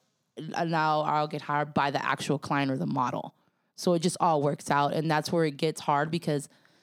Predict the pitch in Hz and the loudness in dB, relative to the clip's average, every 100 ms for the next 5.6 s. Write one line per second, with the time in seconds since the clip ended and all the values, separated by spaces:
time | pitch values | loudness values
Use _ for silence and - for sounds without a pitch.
0 | _ _ _ 190 - 170 170 170 160 160 | _ _ _ -2 0 2 2 2 2 4
1 | 151 156 156 160 151 139 - 208 208 175 | 2 4 4 4 4 2 2 2 2 2
2 | 147 - _ _ _ _ _ _ _ 165 | 0 -4 _ _ _ _ _ _ _ -20
3 | 147 - 175 196 - 160 147 170 156 160 | -8 0 2 2 0 -2 -2 0 2 2
4 | 160 143 - - 190 185 190 160 190 - | 2 0 -2 0 2 4 2 2 0 2
5 | 165 185 - 185 180 180 | 2 2 2 2 2 0